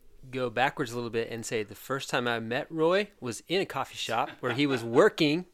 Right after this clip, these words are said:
Speaker 1: here in Virginia Beach, and I saw him frequently thereafter, one of those things where you're, you go to work or hang out, and you're like, "I would really like to know this person."
Speaker 2: <laughs>
Speaker 1: Um,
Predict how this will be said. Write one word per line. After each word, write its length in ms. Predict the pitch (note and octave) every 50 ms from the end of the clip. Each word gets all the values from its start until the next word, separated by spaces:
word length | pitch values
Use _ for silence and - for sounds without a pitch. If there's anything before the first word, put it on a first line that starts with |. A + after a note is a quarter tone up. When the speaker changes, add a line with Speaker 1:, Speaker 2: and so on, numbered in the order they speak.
| _ - - - - - - _
Speaker 1:
here 300 | - - D#3+ D3+ D#3 D#3
in 240 | D#3+ D3 C#3 C3+ B2+
Virginia 260 | B2 C3 C3+ C#3+ C3+
Beach, 440 | B2+ D3 C#3+ D#3+ D#3+ - - - - -
and 200 | C#3 C3+ C3+ C3
I 40 | B2+
saw 280 | - - D#3 D#3 D3+
him 300 | C3+ C#3+ C#3+ C#3+ C#3 C3+
frequently 500 | - - - F3 E3 - D#3+ C#3 C#3 C3
thereafter, 580 | C3 C3 B2 A#2+ B2+ D3 C#3+ - - C#3+ C3 B2
one 100 | B2+ B2+
of 60 | B2+
those 200 | B2+ B2 A#2+ -
things 280 | - - C3+ B2+ B2 B2
where 120 | A#2+ A#2
you're, 340 | A#2 A#2 A#2 A#2 A#2 A2+ - - - - - - - - -
you 80 | - A#2
go 220 | B2 B2+ C3 C3
to 80 | C3 A#2+
work 360 | A#2 B2 C3 C3+ C3 C3 -
or 60 | A#2+
hang 220 | A#2 C3 C3 C3 C3
out, 240 | C3 C3 B2 -
and 80 | B2 A#2+
you're 100 | A#2 A2+
like, 320 | A#2 A#2 A#2 A2 - - - - -
"I 120 | - F#3
would 100 | C3+ G#2+
really 200 | A2+ C3+ E3 E3
like 200 | D#3 D3+ C#3+ -
to 80 | - C3+
know 180 | B2+ C3 C3+
this 160 | B2+ B2 A2+ -
person." 500 | - - A#2+ A#2 - - A2 G2+ F#2+ - _ _ -
Speaker 2:
<laughs> 120 | - - - - - - - - A#2+
Speaker 1:
Um, 540 | A#2+ A#2+ A#2 A#2 A#2 A2+ A2+ A2 A2 G#2